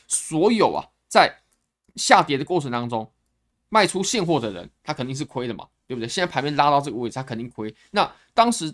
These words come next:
在这波下跌有做空的人，当然也包含我，肯定都被止损出场了，不是爆仓就是被止损，只有这两种可能。那既然他做了这种假跌破的操作的话呢，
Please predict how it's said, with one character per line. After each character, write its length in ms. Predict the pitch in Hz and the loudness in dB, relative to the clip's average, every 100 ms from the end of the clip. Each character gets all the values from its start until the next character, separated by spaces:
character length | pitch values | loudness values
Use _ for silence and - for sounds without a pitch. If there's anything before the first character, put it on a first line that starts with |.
| _ | _
在 180 | - 202 | 4 4
这 140 | 214 | 4
波 100 | 208 | 0
下 240 | 202 202 135 | 2 4 4
跌 140 | 113 | 2
有 160 | 123 135 | -2 -2
做 160 | 202 | -2
空 180 | 175 151 | -2 -2
的 100 | 127 | -4
人， 120 | 90 - - | -8 -8 2
当 120 | 165 | 2
然 80 | 143 | 4
也 40 | |
包 120 | 127 | 2
含 200 | 131 113 | 2 0
我， 120 | 110 - | -6 -14
肯 140 | - 147 | -6 -2
定 80 | |
都 80 | 190 | 2
被 100 | 196 | 2
止 160 | 185 151 | 2 0
损 160 | 143 | -6
出 140 | 117 123 | -6 -10
场 160 | - | -14
了， 80 | - - | -12 -4
不 80 | 185 | 0
是 80 | |
爆 180 | 214 214 | 4 4
仓 160 | 160 160 | 4 0
就 80 | 156 | -2
是 80 | |
被 100 | 143 | -2
止 160 | 147 107 | -4 -6
损， 120 | 110 127 | -14 -8
只 100 | 185 | -2
有 80 | 180 | 0
这 80 | 185 | 2
两 160 | 143 | 0
种 160 | 131 131 | -2 -6
可 160 | 120 | -8
能。 160 | 73 - - - - _ _ | -12 -16 -20 -20 -20 _ _
那 200 | - 247 - _ _ _ _ _ - | 2 2 2 _ _ _ _ _ -4
既 140 | 262 | 0
然 120 | 196 | 2
他 120 | 208 | 2
做 220 | - 214 170 | 2 0 0
了 60 | |
这 60 | 170 | 0
种 180 | 131 - _ _ _ _ _ - | -4 -8 _ _ _ _ _ -2
假 200 | 139 117 | 0 0
跌 220 | - 123 | -2 -6
破 260 | - 175 | -2 -2
的 280 | 127 120 - - | 0 -2 -4 -4
操 220 | - 160 | 2 2
作 180 | 160 131 | 2 -6
的 60 | |
话 200 | 123 131 | -2 -4
呢， 180 | 110 - | -4 -10